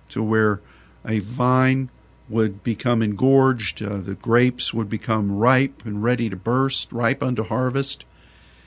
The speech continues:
and that discomfort then would denote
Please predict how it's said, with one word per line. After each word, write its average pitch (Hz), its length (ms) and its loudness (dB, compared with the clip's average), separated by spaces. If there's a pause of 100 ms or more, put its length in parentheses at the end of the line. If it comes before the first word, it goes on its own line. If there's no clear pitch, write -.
(280)
and 113 460 2 (240)
that 117 560 -2
discomfort 139 880 -2
then 131 360 0 (440)
would 120 200 0
denote 131 480 2